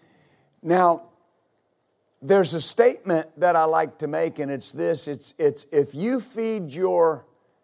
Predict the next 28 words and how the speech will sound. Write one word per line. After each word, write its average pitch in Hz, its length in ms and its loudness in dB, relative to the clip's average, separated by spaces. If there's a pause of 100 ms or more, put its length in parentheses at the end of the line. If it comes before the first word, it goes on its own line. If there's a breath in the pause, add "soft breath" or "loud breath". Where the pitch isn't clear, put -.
(140)
spirit, - 920 2
your 160 300 2
heart, 147 480 0
the 139 60 2
word 143 600 0
when 143 220 -4
you're 135 140 -4
not 156 260 -2
in 139 160 -6
trouble, 113 500 -6 (380)
your 165 240 2
heart 175 400 0
will 151 140 -4
feed 165 420 -8
your 143 460 -2
mouth 147 440 -2 (140)
the 135 80 -2
word 127 420 -2
when 127 160 -6
you 123 200 -2
are 127 180 -4
in 104 100 -10
trouble. 98 400 -10 (1120 soft breath)
And 180 360 4 (240)
Jesus, 202 800 -4 (720)
ver-, 185 260 4
very 226 300 0
often, 143 680 0